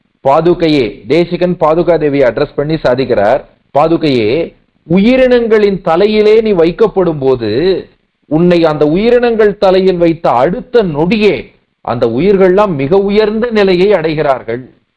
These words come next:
எவ்வளவு தூரம் உயர்ந்த நிலைனா,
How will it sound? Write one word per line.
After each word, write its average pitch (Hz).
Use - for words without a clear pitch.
எவ்வளவு 180
தூரம் 240
உயர்ந்த 202
நிலைனா, 147